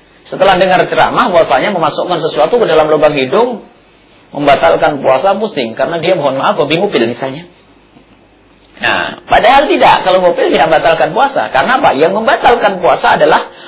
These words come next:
memasukkan sesuatu ke dalam lubang hidung nih.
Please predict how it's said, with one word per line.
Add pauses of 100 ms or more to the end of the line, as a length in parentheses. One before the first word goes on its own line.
memasukkan
sesuatu
ke
dalam
lubang
hidung
nih.